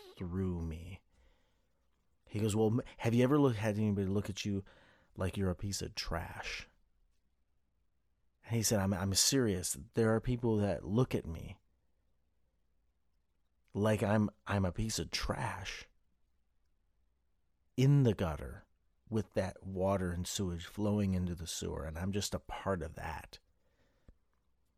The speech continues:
And I said, "I don't know what that is. I don't know what that, that must feel like, but I'm sorry." He goes, "No, I'm sorry. I,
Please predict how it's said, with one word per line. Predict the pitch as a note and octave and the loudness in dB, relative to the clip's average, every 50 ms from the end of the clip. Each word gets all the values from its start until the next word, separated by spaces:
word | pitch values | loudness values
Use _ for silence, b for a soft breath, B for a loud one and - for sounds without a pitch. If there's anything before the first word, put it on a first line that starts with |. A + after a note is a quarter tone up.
| _ _ _ _ _ - _ _ _ _ _ _ _ _ _ _ _ _ _ _ _ _ _ _ _ _ _ _ _ _ _ _ _ _ _ _ _ _ _ _ _ _ _ _ - _ _ _ _ _ _ _ _ _ - - | _ _ _ _ _ -20 _ _ _ _ _ _ _ _ _ _ _ _ _ _ _ _ _ _ _ _ _ _ _ _ _ _ _ _ _ _ _ _ _ _ _ _ _ _ -20 _ _ _ _ _ _ _ _ _ -8 0
And | - G#2 | 2 2
I | G2 | 2
said, | F2+ - G2 E2+ | 4 2 2 0
"I | E2 F#2 | 2 0
don't | F#2 F#2+ G2+ | 2 2 4
know | G#2 G2 | 4 4
what | G2 F#2+ | 2 2
that | - - - F#2+ | 0 -2 -2 -2
is. | G2 G2+ G2+ G2+ - - - - - - | -2 -2 -4 -4 -6 -10 -12 -12 -12 -10
I | G2+ | -4
don't | F#2+ G2 F#2+ | -2 -2 0
know | F#2+ | 0
what | F#2 F#2 F2+ | -2 -2 -2
that, | - - - - _ _ - A#2+ | -6 -8 -8 -10 _ _ -10 -6
that | A#2 F2 - - - | -4 -4 -6 -6 -8
must | G2+ F2 - - - | -10 -8 -8 -8 -8
feel | - E2 D#2 - | -8 -8 -8 -8
like, | D2 D2+ - - - | -12 -16 -16 -12 -10
but | - D#2 | -10 -8
I'm | E2 F2 E2+ | -8 -8 -8
sorry." | - - - D#2+ D2+ D2+ F#2 F#2 F#2+ G2 _ _ _ _ _ _ _ _ _ _ _ _ _ _ _ _ _ _ _ _ _ _ _ _ _ _ _ _ | -6 -6 -6 -6 -6 -6 -6 -8 -10 -12 _ _ _ _ _ _ _ _ _ _ _ _ _ _ _ _ _ _ _ _ _ _ _ _ _ _ _ _
He | - A2 | -6 -2
goes, | G2+ G2 G2 G#2 | -2 0 0 2
"No, | A#2 B2 | 2 2
I'm | - A2+ B2+ C3 | 2 4 2 2
sorry. | - - - - D3+ C#3 A2 G2+ F#2+ F2 | 2 2 0 0 0 0 0 0 0 0
I, | F2+ F#2+ - A2 G#2 - | -2 -2 0 0 0 -2